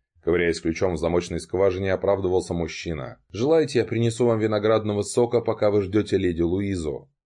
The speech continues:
"Не откажусь", ответил я, но ждать главу отделения мне не пришлось. Ее роскошная карета, запряженная четверкой лошадей,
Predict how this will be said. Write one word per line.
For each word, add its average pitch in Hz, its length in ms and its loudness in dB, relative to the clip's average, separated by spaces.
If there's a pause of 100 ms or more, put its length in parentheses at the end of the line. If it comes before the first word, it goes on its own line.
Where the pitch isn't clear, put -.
(160)
"Не 85 140 -2
откажусь", 90 680 -2 (320)
ответил 95 440 0
я, 95 160 2
но 95 140 0
ждать 92 260 0
главу 92 280 4
отделения 92 500 0
мне 90 160 -4
не 78 120 -4
пришлось. 78 640 -6 (380)
Ее 87 180 2
роскошная 80 580 -2
карета, 87 360 0
запряженная 85 640 -2
четверкой 92 480 0
лошадей, 90 720 0